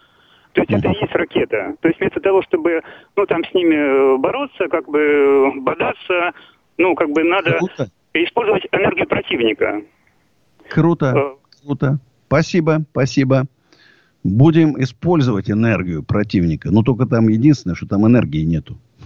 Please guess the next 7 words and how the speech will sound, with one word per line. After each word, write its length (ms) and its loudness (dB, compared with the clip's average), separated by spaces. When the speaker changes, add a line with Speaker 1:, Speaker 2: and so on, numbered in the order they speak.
Speaker 2:
<laughs> 40 -4
Да 80 2
просто 300 0
это, 260 -6
на 140 4
букву 300 2
«Г», 220 -6